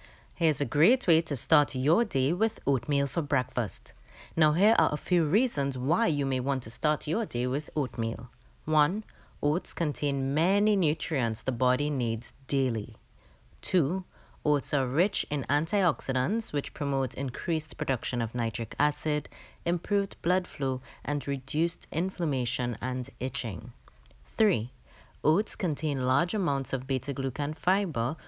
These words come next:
which can reduce total cholesterol levels, reduce blood sugar and insulin response,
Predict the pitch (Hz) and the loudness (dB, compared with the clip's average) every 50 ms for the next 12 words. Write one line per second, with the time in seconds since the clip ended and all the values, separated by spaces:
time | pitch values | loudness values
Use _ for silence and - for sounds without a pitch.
0 | - - - - - 156 208 208 - - - - 151 131 123 117 120 143 160 - | -20 -20 -16 -8 -4 -2 -2 -2 -4 -8 -6 -4 -2 -2 0 -2 -2 -4 -6 -8
1 | - - 135 135 131 120 - 147 147 143 - - - - - - 165 139 127 - | -8 -6 -4 -4 -4 -4 -4 -2 -2 -2 -2 -4 -6 -6 -6 -4 -4 -4 -2 -2
2 | 135 131 135 131 - 151 131 127 120 - - - 127 123 127 131 143 151 156 147 | -2 -2 -2 -2 -4 -2 -2 -2 -2 -2 -4 -4 -4 -2 0 2 2 2 2 2
3 | 156 156 156 156 156 156 - - - - - - - - 170 170 156 180 196 202 | 0 0 0 -2 -2 -4 -8 -12 -14 -16 -20 -20 -6 -4 -4 -2 0 0 0 0
4 | 202 - - - 151 156 180 190 - - - 151 127 117 123 123 123 - - - | -2 -4 -4 0 2 2 2 2 -2 -2 -2 -2 0 0 0 0 0 -2 -2 -2
5 | 139 135 127 - - - 143 165 185 185 - - 139 131 123 123 120 120 117 - | -2 -2 -4 -6 -6 -4 -2 -2 -2 -2 -2 -2 -2 0 0 0 0 0 -2 -4
6 | - - 127 123 120 127 131 - - | -4 -4 -2 -2 -2 -2 -2 -4 -4